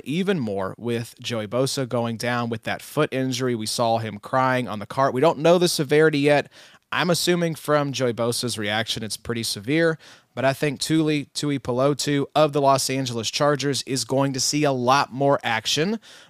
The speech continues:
with Joey Bosa out. He played ninety-two percent of snaps. He only had three tackles,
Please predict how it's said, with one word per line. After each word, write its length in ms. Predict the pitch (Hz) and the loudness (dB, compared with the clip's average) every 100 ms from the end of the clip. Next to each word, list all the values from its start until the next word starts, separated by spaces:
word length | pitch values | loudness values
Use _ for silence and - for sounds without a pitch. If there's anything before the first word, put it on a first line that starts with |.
| - | -4
with 180 | 139 | -2
Joey 260 | - 139 127 | 0 2 2
Bosa 440 | 117 120 131 - - | 0 0 0 -2 -4
out. 320 | 123 147 147 - - _ | 2 2 2 -4 -20 _
He 120 | - | -12
played 240 | 120 131 113 | -4 -2 -2
ninety-two 640 | 113 131 160 170 - 165 | -2 0 -2 -4 0 -2
percent 340 | 156 151 - 151 | 0 -2 -2 -2
of 100 | 135 | -4
snaps. 480 | - 127 127 - | -2 -2 -2 -4
He 180 | - 127 | -4 -2
only 220 | 135 156 | 0 0
had 300 | 165 185 170 | 0 2 0
three 260 | - 143 180 | -2 -2 -2
tackles, 640 | - 165 156 202 254 - | 2 2 2 0 0 -2